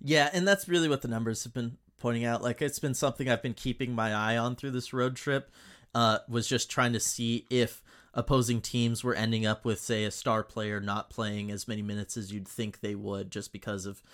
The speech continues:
maybe them trying to match up. And I haven't really noticed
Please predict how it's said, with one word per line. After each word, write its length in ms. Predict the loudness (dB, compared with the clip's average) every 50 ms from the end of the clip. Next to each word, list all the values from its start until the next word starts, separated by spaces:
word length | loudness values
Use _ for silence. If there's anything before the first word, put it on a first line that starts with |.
| -20 -20 -12 -6
maybe 200 | -2 -2 0 0
them 160 | 0 -2 -2
trying 260 | -2 -2 -2 -2 -2
to 60 | -2 -4
match 340 | -4 -4 -4 -4 -4 -4
up. 140 | -4 -4 -2
And 100 | 0 2
I 80 | 2 2
haven't 260 | 2 0 0 -2 -4 -8
really 320 | -8 -6 -4 -2 -2 -2
noticed 580 | -2 -2 -2 -2 -2 -2 -2 -4 -6 -8 -12